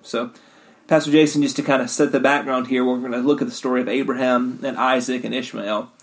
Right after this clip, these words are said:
And, uh, most of us listening to the podcast are quite familiar with the story.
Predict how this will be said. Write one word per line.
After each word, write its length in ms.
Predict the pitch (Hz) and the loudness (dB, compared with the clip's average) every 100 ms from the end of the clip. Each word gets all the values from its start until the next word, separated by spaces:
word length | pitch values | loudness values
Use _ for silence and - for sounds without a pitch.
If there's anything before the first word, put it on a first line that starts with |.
| - - - - - | -20 -20 -20 -20 -4
And, 220 | 135 135 | 0 4
uh, 180 | 127 120 - - - | 4 2 -2 -14 0
most 320 | 156 170 160 | 6 6 6
of 80 | 147 | 6
us 180 | 139 131 | 6 6
listening 360 | 135 139 135 | 2 2 0
to 60 | 127 | 0
the 60 | 123 | 4
podcast 600 | 131 127 131 127 123 123 | 4 4 4 2 2 -2
are 40 | |
quite 220 | 123 127 | 0 0
familiar 360 | - 123 123 120 | 0 0 0 0
with 100 | 123 | 0
the 80 | 139 | -2
story. 480 | - 120 117 117 | -2 0 0 -2